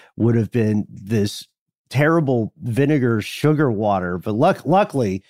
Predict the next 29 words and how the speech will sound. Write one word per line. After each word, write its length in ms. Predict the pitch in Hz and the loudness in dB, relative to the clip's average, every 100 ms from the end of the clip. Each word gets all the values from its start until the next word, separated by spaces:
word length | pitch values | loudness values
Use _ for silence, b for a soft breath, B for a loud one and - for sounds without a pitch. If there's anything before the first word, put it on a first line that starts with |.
| b _ - | b _ 0
that's, 400 | 135 131 - - b b b b b b | 0 0 -8 -20 b b b b b b
luckily 380 | 143 160 175 151 | 2 4 2 4
that's, 340 | 131 131 - | 2 0 0
um, 480 | 123 110 104 98 - _ _ _ 123 | 2 2 2 -2 -6 _ _ _ -4
just 360 | 120 139 135 - | 0 2 2 -2
one 480 | 101 123 117 98 104 - - | -2 2 2 2 -2 -6 -2
bad 320 | 120 117 117 | 2 2 0
example. 640 | 98 87 107 98 - 110 | -2 -4 -2 -2 0 0
And 100 | 127 | 2
there 80 | 170 | 2
are 60 | 190 | 0
plenty 360 | - 156 143 | 0 2 2
of 120 | 123 107 | 2 0
other, 420 | 98 101 98 76 | 0 0 0 0
uh, 280 | 98 90 85 | -2 -2 -2
very 360 | 104 110 98 | -2 0 -2
scrupulous 840 | - - 113 107 - 92 87 - - 95 | -6 -4 0 0 0 -2 -2 -6 -10 -2
lemonade 600 | 117 135 135 120 113 - _ - - | 2 2 2 2 0 -4 _ -14 -2
dealers. 680 | 123 131 120 92 85 - - | 2 2 2 -2 -6 -12 -6
If 180 | 107 - | -6 2
you, 280 | 196 214 - | 2 2 -2
if 180 | - - | -8 -4
you 140 | 180 220 | 2 2
ever 220 | 156 113 | 2 -2
sold 580 | - - 139 98 82 - _ _ _ _ | -4 0 2 0 -2 -10 _ _ _ _
lemonade 640 | 123 131 135 117 113 104 - 101 | 0 4 4 4 2 0 -2 -2
as 260 | 113 131 | -2 0
a 60 | 165 | -4
kid, 460 | - 98 85 110 | -2 -4 -4 -6